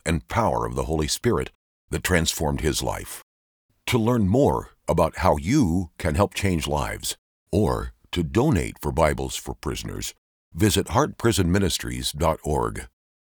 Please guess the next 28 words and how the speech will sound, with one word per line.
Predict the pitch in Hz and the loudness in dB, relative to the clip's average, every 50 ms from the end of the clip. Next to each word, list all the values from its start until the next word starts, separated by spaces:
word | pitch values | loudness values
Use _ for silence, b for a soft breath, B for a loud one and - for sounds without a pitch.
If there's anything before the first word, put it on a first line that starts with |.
| _ _ _ _ - | _ _ _ _ 0
Partnering | - - 160 175 - - 87 85 67 65 71 | 4 4 4 4 2 2 0 2 2 2 0
with | 60 64 - - | -2 -4 -6 -8
them | - - 52 92 92 95 - - _ _ - - | -8 -8 -8 -10 -10 -12 -14 -16 _ _ -6 0
to | - 104 | 2 4
help | 95 - - - | 4 4 2 2
raise | 90 87 87 90 - - | 4 4 4 4 2 -2
twelve | - - 113 123 147 151 127 | 2 4 6 6 6 6 2
disciples | 117 117 - - 123 110 110 - 90 92 82 - | 0 2 4 6 6 6 4 4 2 0 2 0
a | 80 | 0
year | 65 65 87 95 78 67 65 67 69 - _ _ _ - | 0 2 2 2 4 2 0 -2 -4 -8 _ _ _ -2
through | - 101 101 90 | 2 4 4 4
their | 90 85 82 | 4 2 2
Bible | 73 69 - 101 131 131 110 104 | 2 2 2 2 2 2 2 0
a | 98 | 2
Month | 87 85 120 131 - _ | 2 2 0 0 -2 _
program | - - 65 57 - - 50 - - 50 50 - - _ _ _ _ - | -4 -4 -4 -4 -4 -6 -8 -8 -10 -12 -14 -16 -18 _ _ _ _ 0
can | - 104 101 | 2 4 4
be | 90 98 92 | 4 4 2
life-changing | 87 87 98 120 127 143 131 - - - - 117 107 101 - 67 65 65 64 | 2 2 4 4 4 4 2 0 -2 -2 0 2 2 2 2 0 -2 -4 -4
for | - 80 76 | -2 -2 -2
the | 69 78 | -2 -2
prisoner | - - 90 85 73 - 58 53 50 - b b b b b | 0 2 2 2 2 0 -4 -6 -8 -10 b b b b b
as | - 90 85 78 | 0 0 2 4
well | 82 113 143 147 143 | 6 6 6 6 6
as | 113 - | 4 2
for | - 104 107 | 2 2 2
the | 95 92 92 | 2 2 0
supporter. | - 101 82 - 104 101 90 - 50 - - | -2 -2 0 2 2 2 2 2 -2 -8 -14